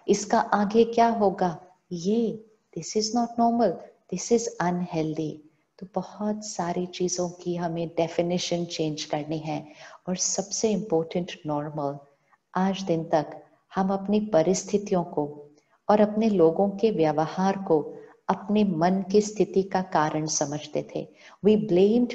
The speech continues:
people and situations for how we were feeling। हम कहते थे, "उनकी वजह से ऐसा, उसकी वजह से मुझे दुख हुआ, उसकी वजह से मुझे hurt हुआ।" So we blamed people and situations for how we were feeling।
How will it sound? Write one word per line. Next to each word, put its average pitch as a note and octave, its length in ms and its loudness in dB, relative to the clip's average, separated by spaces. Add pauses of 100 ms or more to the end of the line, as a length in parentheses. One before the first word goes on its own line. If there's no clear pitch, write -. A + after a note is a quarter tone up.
(100)
people G3+ 280 2
and G3+ 320 -2
situations F3+ 720 0
for E3+ 120 2 (120)
how D#3+ 260 -2
we D#3 120 0
were D3+ 200 -2
feeling। D#3+ 420 0 (380)
हम F3 120 0
कहते G3 320 2
थे, A#3+ 40 6
"उनकी A3+ 500 2
वजह D#3+ 280 2
से - 300 -2
ऐसा, D3+ 300 -6 (360)
उसकी - 340 4
वजह F3 240 6
से F3 160 0
मुझे G#3 260 4
दुख F#3 380 0
हुआ, D#3 160 0 (320)
उसकी - 340 2
वजह F3 260 4
से G#3+ 180 2
मुझे F#3+ 280 2
hurt E3 460 0
हुआ।" D#3 140 -2 (300)
So - 140 -4
we A3+ 220 0 (160)
blamed G#3+ 380 4 (120)
people F#3 280 2
and F3+ 340 -2
situations E3 720 0
for D#3 140 -2
how D#3+ 320 -2
we D#3 140 2
were D3 160 -2
feeling। D3+ 400 -2